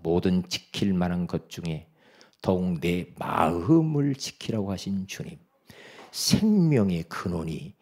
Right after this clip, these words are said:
이에서 남이니라 라고 하신 주님. 이 말씀을 언약으로 탁 붙잡고 마음껏 우리가 마음에 사탄이 들어오지 못하도록, 이 사탄이 틈타고 우리를 어지럽히고 괴롭히지 못하도록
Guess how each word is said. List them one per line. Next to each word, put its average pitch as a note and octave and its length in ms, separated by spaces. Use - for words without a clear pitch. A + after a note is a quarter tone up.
이에서 A2+ 840
남이니라 - 720
라고 F#2 240
하신 A2 360
주님. - 320
이 F2+ 120
말씀을 F#2 680
언약으로 F2+ 580
탁 - 200
붙잡고 - 640
마음껏 G#2+ 680
우리가 F#2 460
마음에 A#2 720
사탄이 - 720
들어오지 G2 420
못하도록, - 500
이 G2 160
사탄이 D#3 680
틈타고 D3+ 640
우리를 A#2+ 420
어지럽히고 G2+ 720
괴롭히지 - 460
못하도록 - 500